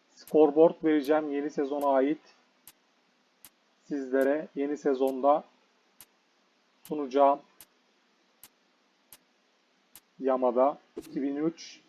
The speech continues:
iki bin yirmi üç, iki bin yirmi dört sezonuna ait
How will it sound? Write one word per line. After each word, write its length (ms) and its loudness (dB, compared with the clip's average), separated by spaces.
iki 340 -12
bin 140 -6
yirmi 300 -4
üç, 200 -6
iki 180 -16
bin 100 -8
yirmi 340 -6
dört 220 2
sezonuna 460 -6
ait 280 -2